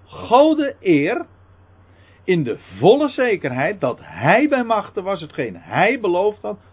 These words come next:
ook te volbrengen. Hoe verheerlijk je God? Door gewoon te staan op zijn belofte. Dan geef je hem de eer, namelijk de eer van zijn woord.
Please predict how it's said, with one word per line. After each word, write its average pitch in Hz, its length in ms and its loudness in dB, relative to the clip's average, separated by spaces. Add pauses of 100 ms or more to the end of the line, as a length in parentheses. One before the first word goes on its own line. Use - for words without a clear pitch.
(160)
ook 185 260 4
te 190 120 -6
volbrengen. 165 500 -8 (240)
Hoe 202 180 -6
verheerlijk 156 460 -4
je 131 80 -14
God? 220 300 -6 (220)
Door 160 180 -2
gewoon 151 380 -4
te - 120 -20
staan 185 440 2
op 147 120 -12
zijn 156 240 -6
belofte. 107 360 -12 (920)
Dan 196 180 0
geef 202 220 -2
je 143 80 -6
hem 208 340 -4
de 170 180 -8
eer, 254 360 0 (400)
namelijk 180 400 -4
de - 200 -8
eer 214 360 -4 (1400)
van 190 260 -4
zijn 170 220 -4
woord. - 340 -6